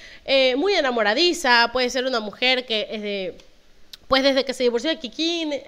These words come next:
está buscando el amor, pero loca no es. Y si ella dijo que terminó la relación con este chico por infidelidad, pues hay que creerle. Ya les voy a mostrar el video en donde aparece esta chica que ustedes ven aquí,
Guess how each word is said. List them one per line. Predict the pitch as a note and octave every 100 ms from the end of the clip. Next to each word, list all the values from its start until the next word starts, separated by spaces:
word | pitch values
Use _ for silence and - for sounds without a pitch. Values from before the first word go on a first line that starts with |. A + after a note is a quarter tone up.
| F3
está | G#3 C4
buscando | B3+ C4+ C4+
el | B3
amor, | C4+ E4
pero | C#4 A3
loca | - D#4 F#4+ D#4+
no | D4+ D4+
es. | C5 A#3 - - - - -
Y | D4+
si | C#4+ D4
ella | F#4+ G#4 D4
dijo | C4 D4 B3 G3
que | G3+
terminó | F#3+ G3+ G#3 A#3 D4+
la | D4
relación | A3+ G#3 F#3+ A#3+ A3
con | G#3+
este | A3+ A#3
chico | A3 B3+ G#3
por | G3+
infidelidad, | G3+ G#3 A3 C4+ E4+
pues | B3+ - - -
hay | A#3
que | C#4 F#4+
creerle. | C#4+ C#4 F#4+ D4+ F3 - -
Ya | - G4
les | F#4
voy |
a | E4
mostrar | D#4 C#4 D4
el | D4+
video | B3+ B3+
en | C#4+
donde | C4+ A#3
aparece | A3 G#3 A3+ D4+ D4+ A#3 A3+
esta | B3 C#4
chica | - D4 C#4+
que | B3
ustedes | G3 B3+
ven | C4+ C4+
aquí, | C4 D4+ D4